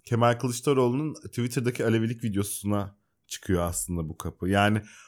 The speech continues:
orada gördüğümüz samimiyetin karşılık bulduğu hali Kızılcık Şerbeti'nin de gerçekçilik ve samimiyetinde görüyorsun. Nur Sema Kapalı efendim, e, Alev, e, mini etek giyiyor ve içki içiyor. E abi?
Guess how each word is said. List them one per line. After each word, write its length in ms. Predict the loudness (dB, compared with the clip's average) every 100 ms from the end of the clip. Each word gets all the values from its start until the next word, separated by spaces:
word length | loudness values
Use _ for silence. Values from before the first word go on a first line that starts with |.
| 0
orada 300 | 6 6 6
gördüğümüz 500 | 4 4 4 2 0
samimiyetin 720 | 0 2 4 4 2 0 -4
karşılık 600 | 0 4 4 2 -4 -4
bulduğu 320 | -2 0 2 2
hali 440 | 6 4 4 0 -6 -18
Kızılcık 380 | -4 0 0 0
Şerbeti'nin 560 | 2 4 4 0 0 0
de 60 |
gerçekçilik 600 | 2 2 0 -4 -8 -8
ve 100 | -4
samimiyetinde 640 | -2 0 2 2 0 0 0
görüyorsun. 680 | 4 4 4 2 -2 -12 -6 2
Nur 180 | 4
Sema 440 | 4 4 4 2 2
Kapalı 640 | -4 2 4 4 2 0 -8 _ _ -6
efendim, 460 | 0 2 4 2 -4 -2
e, 200 | -2 -2 -2
Alev, 320 | 2 6 6 4
e, 20 | -4 -16 -14 -6
mini 240 | 0 4
etek 440 | 4 2 0 -4 -2
giyiyor 500 | 0 2 2 2 0
ve 140 | 0
içki 300 | 0 -2 -2
içiyor. 420 | -4 -4 -6 -6 -8 _ _ _ -2
E 140 | 4 6
abi? 400 | 6 2 -2